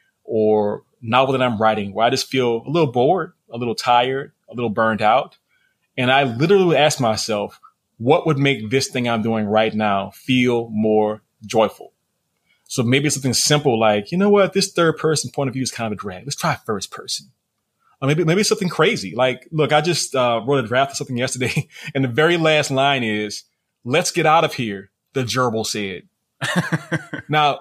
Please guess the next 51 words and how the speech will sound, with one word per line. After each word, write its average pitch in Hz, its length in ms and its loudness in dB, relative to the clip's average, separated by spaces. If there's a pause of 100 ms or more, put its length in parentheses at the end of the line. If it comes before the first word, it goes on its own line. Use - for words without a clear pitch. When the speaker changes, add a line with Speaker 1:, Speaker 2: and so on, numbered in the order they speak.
Speaker 1:
am 151 80 2
I 165 40 2
gonna 170 140 0
keep 254 200 -4
that 269 140 4
line? 262 220 2
I 160 60 2
have 127 160 -2
no 127 220 -2
idea. 117 420 -2 (260)
Speaker 2:
<laughs> - 0 - (460)
Speaker 1:
But 196 240 4
it 156 60 -2
just 165 140 -4
felt 185 280 0
funny. 160 180 2
It 165 40 -2
made 202 100 2
me 196 80 0
laugh 190 220 2
to 151 60 -4
write 151 260 0
that. 85 260 -8
I 123 40 -4
showed 180 160 -2
my, 160 120 4
Speaker 2:
Right. 107 200 2
Speaker 1:
I, 151 60 2
I 147 40 4
sent - 260 -2
a 160 40 0
little 160 120 2
screenshot 160 400 -4
to 123 80 -8
my 123 100 0
friends 151 320 -2
of 113 120 -4
the 120 60 -2
gerbil 120 320 -2
said, 104 300 -4
you 113 60 -6
know, 123 80 -2
and 131 60 0
they 147 40 0
were 160 80 0
Speaker 2:
Yeah. 135 120 2
Speaker 1:
like, 113 60 -4
"What?" 147 300 0 (200)
<laughs> - 200 -18
You 156 60 0
know, 147 260 2